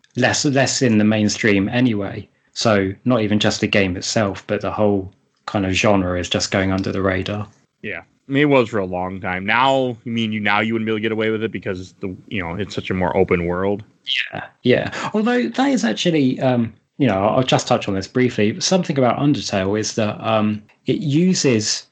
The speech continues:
Speaker 1: some Super Nintendo sound fonts, which are kind of like the library of instruments that the game's used. So Undertale uses a lot of Mega Man X instruments in the, in the, uh, soundtrack,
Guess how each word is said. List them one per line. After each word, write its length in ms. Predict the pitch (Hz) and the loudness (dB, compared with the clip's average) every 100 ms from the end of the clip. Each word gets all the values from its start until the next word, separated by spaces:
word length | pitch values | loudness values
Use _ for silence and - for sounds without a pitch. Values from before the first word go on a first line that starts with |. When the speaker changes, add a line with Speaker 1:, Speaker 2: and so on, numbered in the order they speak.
| _ | _
Speaker 1:
some 640 | - - 117 107 104 107 - - | -6 0 2 4 2 -2 -8 -8
Super 320 | - 131 123 | -2 0 2
Nintendo 440 | 117 120 107 104 | 2 2 2 0
sound 320 | 92 123 110 | 0 2 0
fonts, 460 | - 92 98 - - | 0 -6 -6 -8 -4
which 200 | 110 107 | -2 -2
are 40 | 104 | 0
kind 220 | 110 104 | 2 2
of 100 | 98 | 2
like 140 | 98 | 0
the 100 | 98 | 0
library 340 | 104 107 104 98 | 0 2 2 0
of 100 | 101 | 0
instruments 560 | 113 - 123 131 139 | -2 0 2 2 0
that 240 | - 110 - | -2 -4 -4
the 80 | 113 | 0
game's 340 | 123 120 120 | 4 2 2
used. 380 | 123 156 - - - | 2 0 -2 -12 -8
So 440 | - 120 110 107 - _ - | -2 2 2 0 -4 _ -2
Undertale 460 | 131 127 - 120 113 | 0 0 2 2 4
uses 320 | 117 113 107 | 2 0 0
a 60 | |
lot 100 | 120 | 2
of 100 | 117 | 2
Mega 200 | 120 120 | 2 2
Man 220 | 113 107 113 | 2 2 0
X 240 | 127 - | -2 0
instruments 720 | 135 - 135 156 180 - - _ _ - | -2 0 0 2 0 -4 -10 _ _ -4
in 120 | 123 | 0
the, 140 | 123 123 | 0 -2
in 160 | - 127 | 0 2
the, 220 | 127 131 | 2 0
uh, 180 | 127 120 | 2 2
soundtrack, 640 | 117 143 147 - 208 220 | 2 2 0 0 -2 -4